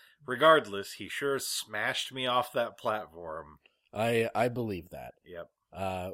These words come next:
Speaker 2: we were talking about the Mark's boss,
Speaker 1: Uh-huh.
Speaker 2: which we both agreed was really cool.
Speaker 1: Yep.
Speaker 2: We talked about a couple of his attacks involving his eyeballs, and we weren't sure whether those were brand new for Smash
Speaker 1: Mm-hmm.
Speaker 2: or whether they were in, like, Kirby Superstar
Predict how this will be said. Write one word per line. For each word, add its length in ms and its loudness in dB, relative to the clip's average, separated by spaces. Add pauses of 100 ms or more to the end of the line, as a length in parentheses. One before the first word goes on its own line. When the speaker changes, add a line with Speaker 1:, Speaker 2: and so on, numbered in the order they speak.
Speaker 2:
we 600 -4
were 120 -4
talking 360 0
about 260 0
the 140 -6
Mark's 420 -4 (240)
boss, 680 2 (120)
Speaker 1:
Uh-huh. 340 -10
Speaker 2:
which 200 -8
we 60 -6
both 200 0
agreed 180 -4
was 180 -4
really 260 -4
cool. 560 2 (120)
Speaker 1:
Yep. 200 -10 (100)
Speaker 2:
We 100 -6
talked 260 4
about 280 4
a 80 -4
couple 600 2
of 200 -4
his 200 -4
attacks 600 0
involving 440 -4
his 200 -8
eyeballs, 680 0 (280)
and 80 -6
we 100 0
weren't 280 0
sure 240 0
whether 300 0
those 260 -2
were 180 -4
brand 600 -2
new 240 -2
for 160 -8
Smash 560 -2
Speaker 1:
Mm-hmm. 320 -16
Speaker 2:
or 80 -4
whether 220 -2
they 160 0
were 160 0
in, 80 -4
like, 160 -4
Kirby 240 -6
Superstar 460 -4